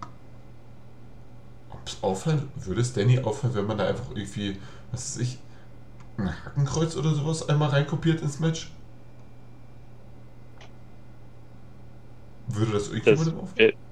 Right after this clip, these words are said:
Speaker 2: das werde ich jetzt auf jeden Fall nicht kommentieren.
Speaker 1: Na gut. Aber es gab doch, wer war das? Jan hat doch früher mal den,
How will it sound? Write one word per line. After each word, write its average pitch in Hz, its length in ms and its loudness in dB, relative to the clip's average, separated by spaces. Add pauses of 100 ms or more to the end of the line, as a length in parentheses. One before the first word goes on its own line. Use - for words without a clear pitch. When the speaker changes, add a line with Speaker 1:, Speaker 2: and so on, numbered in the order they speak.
(140)
Speaker 2:
das 107 300 8
werde 110 200 12
ich - 140 6
jetzt - 200 2
auf - 120 -4
jeden 101 140 -4
Fall - 120 -4
nicht - 160 -10
kommentieren. - 380 -8 (840)
Speaker 1:
Na - 80 -4
gut. 85 140 -6 (1300)
Aber 113 140 8
es 113 140 6
gab 127 160 8
doch, 104 260 0 (460)
wer 127 160 10
war 135 80 12
das? - 380 6
Jan 113 280 8
hat 101 140 -2
doch 95 220 -4
früher 101 340 8
mal 98 100 8
den, 101 520 0